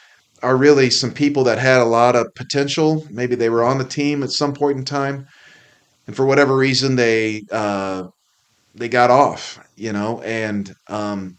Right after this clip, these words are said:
now we've had our fair share of people that thought we were going the wrong direction, and some people even said that God told them we were going the wrong direction, this and that.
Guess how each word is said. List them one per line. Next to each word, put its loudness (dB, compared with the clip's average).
now -6
we've -4
had 4
our 6
fair 2
share 0
of -6
people -2
that -4
thought 0
we 2
were 6
going 6
the 4
wrong 6
direction, 2
and -4
some -6
people -2
even -4
said -2
that -4
God 2
told 4
them 4
we 4
were 4
going 4
the 2
wrong 2
direction, 0
this -4
and -4
that. -2